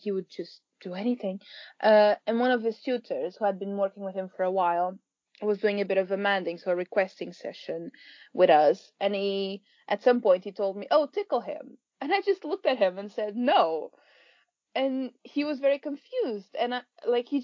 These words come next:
he, he, he looked at me as if I was crazy, to be honest. And I said, "Well, he's an adult, and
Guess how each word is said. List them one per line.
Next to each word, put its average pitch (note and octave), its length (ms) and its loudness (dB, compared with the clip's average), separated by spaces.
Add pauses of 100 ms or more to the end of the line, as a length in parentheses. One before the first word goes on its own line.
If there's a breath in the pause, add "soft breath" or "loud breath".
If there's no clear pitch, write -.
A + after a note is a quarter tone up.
(100)
he, C#4+ 320 0
he, C#4+ 160 -2
he E4 180 -10
looked F4 320 -4
at D4+ 180 -4
me G3+ 400 -8 (760)
as A#3 140 0
if - 140 -4
I G#3+ 60 2
was G3+ 160 -4
crazy, F3+ 340 -4
to F#3+ 100 -12
be F3 140 -4
honest. - 440 -8
And G#3+ 160 4
I A3 140 6
said, A3 540 2
"Well, C4 360 4
he's D4+ 360 -4
an C#4+ 100 -2
adult, A#3+ 500 -4 (320)
and A3 280 -4